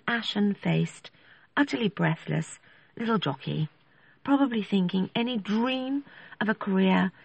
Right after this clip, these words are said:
he had had just been totally annihilated forever by Dennis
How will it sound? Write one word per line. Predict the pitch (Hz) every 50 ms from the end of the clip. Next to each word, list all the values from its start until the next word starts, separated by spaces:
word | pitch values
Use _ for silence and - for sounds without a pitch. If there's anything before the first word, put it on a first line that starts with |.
| - - _
he | - 277 269
had | 226 202 185 175 170 170 170 - _ - - - _ _
had | - 240 214
just | 240 247 - -
been | - 240 233 233 233 220 - - - _ -
totally | - 285 277 277 - 233 233 233 226 214 - - - - - -
annihilated | - - 233 233 220 214 202 185 170 156 151 151 151 - - 170 160 - - - - - - - - -
forever | - - 269 233 160 113 - - - - 151 151 - - - - - - - _
by | 165 170 160 165 170 165 165 - - _ _ _ _ _ - -
Dennis | - 185 170 165 165 165 - - -